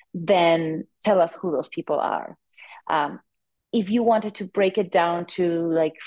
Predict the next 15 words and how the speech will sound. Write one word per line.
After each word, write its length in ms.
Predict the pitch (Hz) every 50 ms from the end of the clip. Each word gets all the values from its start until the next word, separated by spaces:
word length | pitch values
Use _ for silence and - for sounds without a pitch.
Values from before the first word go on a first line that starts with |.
| - -
four 280 | - 196 185 185 180 165
large 500 | 170 170 160 160 160 156 160 - - - _ _ _
groups 260 | 180 170 165 - -
of 140 | 180 170 -
people, 340 | - 214 208 - - 170 165
you 120 | 165 160
know, 100 | 160 156
there's 240 | 156 156 160 156 -
capital 540 | _ - - 202 202 - 208 190 180 180 -
holders, 480 | - 175 170 165 165 165 170 - - - _
right? 200 | 185 185 175 - - - - - - - _
Or 240 | - 180 175 165 165
people 360 | - - 190 190 180 180 175 -
who, 440 | 185 170 170 165 165 160 160 160 - -
um, 420 | 175 170 160 151 151 151 147 156